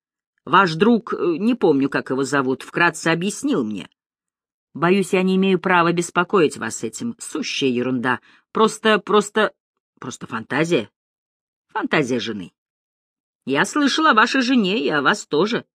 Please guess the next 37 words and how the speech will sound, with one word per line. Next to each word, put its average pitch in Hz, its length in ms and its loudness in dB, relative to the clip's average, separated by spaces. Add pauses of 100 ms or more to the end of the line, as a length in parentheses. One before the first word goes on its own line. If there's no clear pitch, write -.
(920)
Позвольте-ка, 170 720 0 (720)
вы 214 140 0
были 302 200 2
агенты 294 600 2
М 320 360 0
или 233 340 2 (220)
Н 220 120 2
в - 120 -16
последний 131 480 -2
раз?» 123 320 -6 (560)
«Или 240 360 2
М, 175 340 4
или 185 340 4
Н. 120 400 -6
Помню, 233 400 4
помню. 202 440 4 (800)
Вы 143 160 0
ведь 160 140 2
тогда 156 260 2
захватили 156 440 2
руководителя 151 600 0
операции. 147 640 0 (600)
Того 151 220 2
самого, 175 360 2
который 165 280 2
служил 165 340 4
в 160 40 2
английском 165 500 4
флоте, 190 400 2
а 127 40 -2
на 135 100 -2
самом 147 300 0
деле 147 180 2
был 135 140 0
очень 143 300 -2
важным 139 400 0
гансом. 110 640 -2